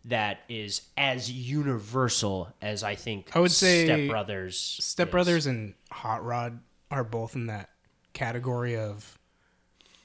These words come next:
Speaker 1: But
Speaker 2: on,
Speaker 1: the problem with
Speaker 2: on
Speaker 1: Hot Rod is it's, it's, I would, I would say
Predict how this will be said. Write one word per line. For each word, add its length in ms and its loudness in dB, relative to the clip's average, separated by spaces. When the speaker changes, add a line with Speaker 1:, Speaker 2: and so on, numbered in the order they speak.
Speaker 1:
But 160 8
Speaker 2:
on, 100 8
Speaker 1:
the 40 6
problem 200 12
with 100 10
Speaker 2:
on 80 6
Speaker 1:
Hot 200 10
Rod 280 10
is 200 4
it's, 220 -4
it's, 360 -2
I 180 6
would, 260 0
I 180 2
would 160 0
say 540 2